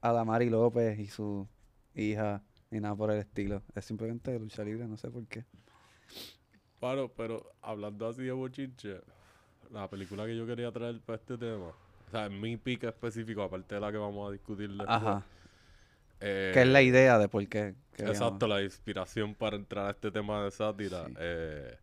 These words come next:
Speaker 2: tiene que ver con más o menos con eso. Me vino el bochinche, pero como que la, la manipulación de las masas y,
Speaker 1: Ajá.
Speaker 2: y cómo las figuras públicas pueden controlar la mentalidad en conjunto de la gente y qué sé yo.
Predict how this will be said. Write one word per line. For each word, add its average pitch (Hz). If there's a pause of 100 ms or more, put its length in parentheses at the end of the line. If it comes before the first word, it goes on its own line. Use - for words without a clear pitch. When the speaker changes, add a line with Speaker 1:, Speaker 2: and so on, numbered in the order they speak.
(360)
Speaker 2:
tiene 98
que 107
ver 110
con 135
más 127
o 131
menos 127
con 120
eso. 110
Me 101
vino 117
el 135
bochinche, 135
pero 101
como 85
que 80
la, 65 (240)
la 90
manipulación 90
de 98
las 104
masas 90
y, 73 (140)
Speaker 1:
Ajá. 107 (300)
Speaker 2:
y 78
cómo 85
las 87
figuras 90
públicas 90
pueden 87
controlar 82 (220)
la 67 (140)
mentalidad 82
en 85
conjunto 90
de 87
la 82
gente 85
y 78
qué 85
sé 92
yo. 87